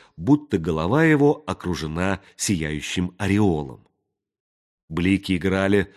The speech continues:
на широком золотом поясе, зловеще отражаясь от острого кривого кинжала. Денна робко шагнула вперёд, преклонила колени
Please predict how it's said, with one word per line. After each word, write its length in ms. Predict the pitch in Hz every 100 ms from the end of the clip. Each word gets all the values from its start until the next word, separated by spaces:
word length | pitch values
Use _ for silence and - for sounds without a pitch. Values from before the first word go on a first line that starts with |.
| - _
на 120 | 92
широком 440 | 92 85 87 87 98
золотом 480 | 90 90 - 110 113
поясе, 720 | 143 131 87 71 - 62 60 _ _ - -
зловеще 600 | 78 82 110 143 - 139
отражаясь 680 | 135 127 104 113 113 - - _ _ -
от 240 | 98 - _
острого 720 | 101 90 - - 98 98 101 -
кривого 520 | - 95 71 69 69 76
кинжала. 640 | - 87 76 67 57 _ _ _ _ _ _ _ _ _ _ _ _
Денна 600 | 107 101 156 156 156 156 - _ _ _ -
робко 320 | 135 165 -
шагнула 400 | - 76 85 82
вперёд, 480 | - 113 156 170 - - - _
преклонила 540 | 90 90 85 92 87
колени 640 | 87 98 147 156 151 131